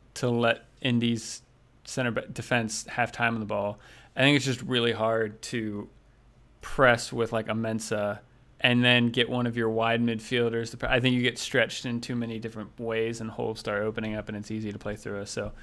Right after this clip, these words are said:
um, I would expect, yeah, at least two up top, if not, like, that kind of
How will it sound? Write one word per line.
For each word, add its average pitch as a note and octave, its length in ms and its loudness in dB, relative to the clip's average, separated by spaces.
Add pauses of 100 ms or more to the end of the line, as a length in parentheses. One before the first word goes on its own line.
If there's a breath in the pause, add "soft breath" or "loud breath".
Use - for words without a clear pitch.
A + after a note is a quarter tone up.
(400 loud breath)
um, G2+ 540 -8 (200)
I B2+ 140 6
would C3 120 4
expect, B2 640 0 (180)
yeah, G2 220 -6 (560)
at C3 140 -2
least A#2+ 200 -4
two A#2+ 140 -2
up - 140 -8
top, G#2+ 260 -2
if A2 160 -6
not, A2+ 180 -4
like, A2 200 -6
that - 180 -4
kind A2 180 -6
of G#2 140 -10